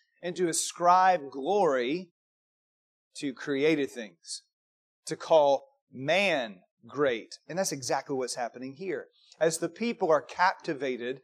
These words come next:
with Simon's magic, from the least to the greatest, they were saying, verse ten,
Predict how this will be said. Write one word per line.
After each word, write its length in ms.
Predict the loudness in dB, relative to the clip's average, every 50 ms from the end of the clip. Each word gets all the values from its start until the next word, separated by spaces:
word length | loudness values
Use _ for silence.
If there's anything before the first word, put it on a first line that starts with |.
| _ _ _ _ _ _ _
with 360 | 2 2 2 2 0 -4 -8
Simon's 680 | -4 0 2 4 4 4 2 2 0 -2 -4 -4 -6
magic, 640 | -4 -4 -2 0 0 0 0 0 -2 -2 -4 -4 -2
from 260 | 2 4 4 4 4
the 120 | 0 0
least 420 | 2 2 2 2 2 0 -2 -4 -2
to 120 | -2 -2 0
the 120 | 0 -2
greatest, 720 | -2 -6 0 2 2 2 2 0 -2 -2 -2 -2 -4 -4 -4
they 120 | -4 0
were 140 | 0 0 0
saying, 460 | 0 0 0 0 0 0 0 -2 -4
verse 240 | -4 -4 -4 -4 -4
ten, 300 | -2 -2 -2 -2 -4